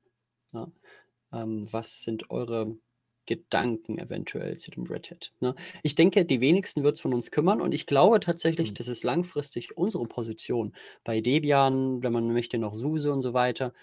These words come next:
Speaker 1: ähm, in dieser Familie stärken wird und dass einfach Red Hat sich damit natürlich so 'n bisschen ins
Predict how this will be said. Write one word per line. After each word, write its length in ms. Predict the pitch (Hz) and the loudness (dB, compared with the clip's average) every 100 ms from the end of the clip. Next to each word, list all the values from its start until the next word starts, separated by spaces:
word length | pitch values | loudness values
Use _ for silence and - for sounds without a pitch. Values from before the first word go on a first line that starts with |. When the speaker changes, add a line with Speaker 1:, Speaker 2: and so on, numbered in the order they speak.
| _ _ 127 | _ _ -2
Speaker 1:
ähm, 480 | 117 117 113 104 - _ _ | 0 0 -2 -6 -10 _ _
in 100 | 165 | -8
dieser 200 | 131 143 143 | -4 -4 -4
Familie 360 | 127 123 120 | -4 -2 -4
stärken 460 | - - - - - | -2 -2 -2 -4 -8
wird 320 | 87 - - _ - | -8 -10 -18 _ -10
und 100 | 117 | -8
dass 120 | 110 | -6
einfach 340 | 117 117 104 | -6 -6 -4
Red 220 | 117 117 123 | -2 -2 -6
Hat 140 | - | -10
sich 320 | - 113 - | -6 -6 -6
damit 500 | - 120 113 117 160 | -12 -4 0 2 2
natürlich 340 | 127 - 139 - | -2 -4 -4 -2
so 60 | |
'n 100 | 117 | -4
bisschen 300 | 123 143 123 | -2 -6 -4
ins 200 | 104 107 | -6 -6